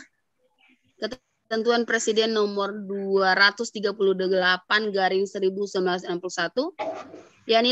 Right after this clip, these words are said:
tanggal dua Mei tentang gerakan pramuka. Lalu proses peleburan. Satu, pidato Presiden Republik Indonesia pada tanggal delapan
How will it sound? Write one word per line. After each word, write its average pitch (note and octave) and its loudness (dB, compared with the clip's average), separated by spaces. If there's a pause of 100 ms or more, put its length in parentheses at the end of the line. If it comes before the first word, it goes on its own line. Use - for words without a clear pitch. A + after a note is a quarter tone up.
tanggal A#3 4
dua A3+ 4
Mei A#3 2
tentang G#3+ 0
gerakan G3+ -2
pramuka. F#3 0 (2500)
Lalu G#3 2
proses C4+ -4
peleburan. F#3 0 (120)
Satu, A3 -2 (600)
pidato G#3+ 0
Presiden A#3+ 2
Republik A3+ -2
Indonesia A3 -2
pada G3 0
tanggal F#3+ 0
delapan F#3+ -2